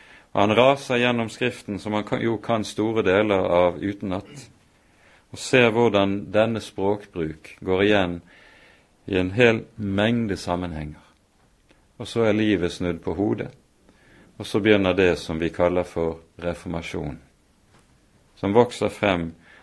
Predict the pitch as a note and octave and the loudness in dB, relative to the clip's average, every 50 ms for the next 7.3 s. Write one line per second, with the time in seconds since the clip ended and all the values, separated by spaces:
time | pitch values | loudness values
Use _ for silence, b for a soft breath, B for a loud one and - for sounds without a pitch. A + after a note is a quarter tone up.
0 | b b - F#2+ F#2 - - B2 C3 B2+ B2+ - - - - - F#2+ G#2 G#2+ G#2+ | b b -2 0 0 2 2 0 0 0 -2 -8 -18 -20 -12 -6 -4 -2 -2 -2
1 | G#2+ G#2 - - F#2+ F#2 E2 - F2+ F2 F2 F#2 F#2 F#2 F#2+ F2 D#2 - - F2 | -4 -8 -8 -6 -6 -6 -4 -4 -2 -2 0 0 0 -2 -4 -6 -6 -8 -8 -8
2 | E2 D#2+ D#2 D2+ D#2 D#2 D2+ D2 C2 C2 C2 - - - - _ _ _ _ _ | -8 -8 -8 -8 -6 -4 -4 -4 -6 -8 -12 -16 -20 -20 -20 _ _ _ _ _
3 | _ _ _ _ _ _ _ _ _ _ _ _ _ _ _ _ _ _ _ _ | _ _ _ _ _ _ _ _ _ _ _ _ _ _ _ _ _ _ _ _
4 | _ _ _ _ _ _ _ _ _ _ _ _ _ _ _ _ _ - - - | _ _ _ _ _ _ _ _ _ _ _ _ _ _ _ _ _ -20 -20 -20
5 | - - - - - F#2+ F#2+ G2+ G2+ G#2 A2+ A#2 A2+ - - - - - - F#2+ | -20 -20 -14 -6 0 4 6 6 6 6 6 4 0 -6 -16 -20 -16 -12 -12 -12
6 | - - - A2+ G#2+ G2 F#2+ - - F#2+ F2+ - - A2+ A2 G#2+ - - - F#2 | -4 0 2 2 2 2 -2 -8 -10 -10 -10 -8 -4 -4 -4 -4 -4 -8 -10 -6
7 | F2 E2+ E2 D#2+ E2 E2+ | -6 -4 -4 -6 -8 -10